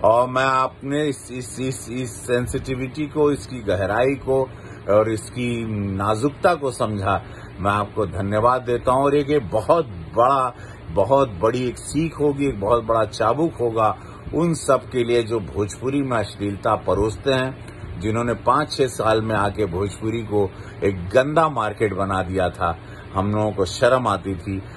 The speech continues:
आज उसके लिए एक बहुत बड़ा ये निर्णय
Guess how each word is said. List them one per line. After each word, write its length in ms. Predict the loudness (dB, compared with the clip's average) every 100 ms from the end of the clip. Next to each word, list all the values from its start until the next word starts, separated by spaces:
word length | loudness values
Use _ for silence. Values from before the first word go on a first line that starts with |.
| -14 -2
आज 360 | 2 2 0 0
उसके 440 | -2 -2 -4 -2
लिए 260 | 0 2 2
एक 180 | 0 -2
बहुत 340 | 2 6 4
बड़ा 760 | 2 -10 2 4 4 2 -2 -8
ये 300 | -10 -2 -2
निर्णय 640 | 0 -2 0 0 0 -2